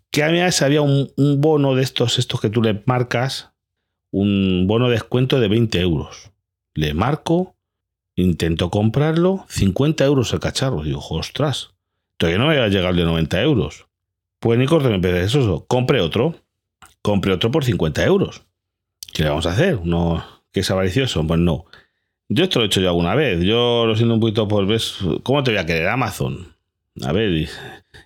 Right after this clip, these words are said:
igual que esto, pues claro, veo ese precio. ¿Qué hice? Pues compré el segundo, que me llegó al día siguiente. O sea, uno me llegó un día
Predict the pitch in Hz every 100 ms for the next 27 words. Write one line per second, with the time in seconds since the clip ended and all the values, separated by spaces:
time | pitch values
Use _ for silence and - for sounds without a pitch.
0 | _ 92 92 101 101 - 113 107 98 85
1 | 110 110 110 - 131 127 107 90 - 101
2 | 147 95 85 - - - 85 92 95 101
3 | 98 143 139 143 175 190 - - _ _
4 | _ _ - 113 143 98 90 - 90 80
5 | 92 87 104 120 160 160 175 247 - -
6 | _ - - 92 92 87 87 113 101 -
7 | _ _ _ - 87 175 190 - 110 127
8 | 104 104 95 127 131 127 131 131 143 175
9 | 220